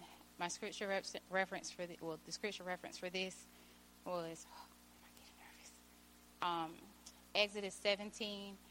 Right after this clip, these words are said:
when Jos-, Joshua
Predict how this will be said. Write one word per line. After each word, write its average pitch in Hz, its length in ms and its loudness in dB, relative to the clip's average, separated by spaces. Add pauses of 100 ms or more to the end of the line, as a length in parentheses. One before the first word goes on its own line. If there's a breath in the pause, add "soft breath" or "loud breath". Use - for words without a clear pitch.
(340 loud breath)
when 180 500 2 (1200 loud breath)
Jos-, 202 280 4 (100)
Joshua 175 600 8